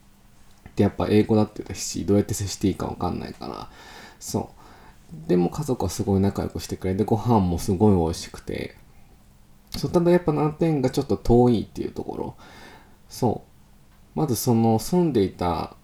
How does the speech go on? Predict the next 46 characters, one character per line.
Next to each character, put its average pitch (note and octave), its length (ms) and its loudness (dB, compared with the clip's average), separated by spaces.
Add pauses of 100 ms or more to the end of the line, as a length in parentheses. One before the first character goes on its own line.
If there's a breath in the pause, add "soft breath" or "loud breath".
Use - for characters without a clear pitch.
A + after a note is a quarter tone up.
お G2 140 2
家 G2 600 -2 (320)
か A#2+ 140 0
ら A2+ 320 0 (100)
駅 A2+ 300 2
が F2 320 -2
ま F#2 180 0
ず E2 100 -6
ち - 100 4
ょ - 40 8
っ - 80 -12
と - 100 -4
遠 G#2 260 2
い G2 60 0
ん - 40 -8
で F#2+ 60 -8
す - 160 -10
よ F#2 100 -6
ね。 - 180 -6
バ A#2+ 140 4
ス A2 240 -2
で E2+ 360 -4 (640 loud breath)
十 F#2 260 -2 (240)
分 G#2 420 6
か A2 100 2
ら G#2 160 4
十 G2 200 4
五 G2 120 2
分 G2 260 2
か F#2+ 120 -4
か G2+ 160 -4
る G2+ 100 2
ぐ G2 100 0
ら E2+ 100 0
い D#2+ 40 -4
の D2+ 100 -8
と - 140 -12
こ - 160 -8
ろ D#2+ 100 -6
で、 E2 200 -4
や A2 100 0
っ - 40 -4
ぱ - 80 -8
ち - 140 -4
ょ D#3 80 2
っ D#3 60 -4